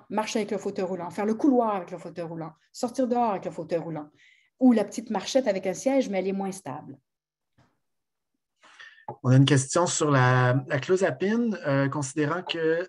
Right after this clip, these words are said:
Speaker 2: euh, celle-ci augmente les risques d'infection. Est-ce que les patients en fin de vie de maladies neurologiques sont prédisposés à faire plus d'infections ? Euh,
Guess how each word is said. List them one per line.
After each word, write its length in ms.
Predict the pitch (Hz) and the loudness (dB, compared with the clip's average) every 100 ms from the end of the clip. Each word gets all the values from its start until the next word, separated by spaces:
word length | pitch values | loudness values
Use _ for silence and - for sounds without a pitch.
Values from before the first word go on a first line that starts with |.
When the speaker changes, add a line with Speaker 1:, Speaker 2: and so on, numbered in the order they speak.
| 139 | -6
Speaker 2:
euh, 60 | |
celle-ci 420 | 135 139 135 135 | -4 -4 -4 -2
augmente 360 | 196 151 180 185 | -2 -2 -4 -4
les 140 | 160 | -2
risques 280 | 143 180 - | -2 -4 -4
d'infection. 800 | 147 151 135 139 131 - 180 196 - _ - - | -4 -4 -4 -6 -6 -6 -2 -4 -6 _ -14 -4
Est-ce 180 | 131 - | -2 2
que 60 | |
les 120 | 175 | 2
patients 320 | 135 131 131 165 | 4 2 2 -2
en 60 | |
fin 180 | 143 151 | -2 0
de 80 | 143 | 0
vie 100 | 170 | 0
de 40 | |
maladies 300 | 147 135 139 | 2 2 2
neurologiques 520 | 156 135 127 120 160 | 0 2 0 0 -4
sont 300 | - - 139 | -8 -4 -4
prédisposés 640 | 135 139 131 - 131 127 156 | -2 -2 -4 -2 0 0 0
à 80 | 131 | 0
faire 220 | 147 135 | -2 -4
plus 200 | 143 156 | -4 -2
d'infections ? 760 | 143 131 131 - 143 151 165 175 - _ - | -2 -2 -4 -4 -2 0 -2 -6 -16 _ -4
Euh, 600 | 117 113 113 113 113 | -2 0 0 -2 -4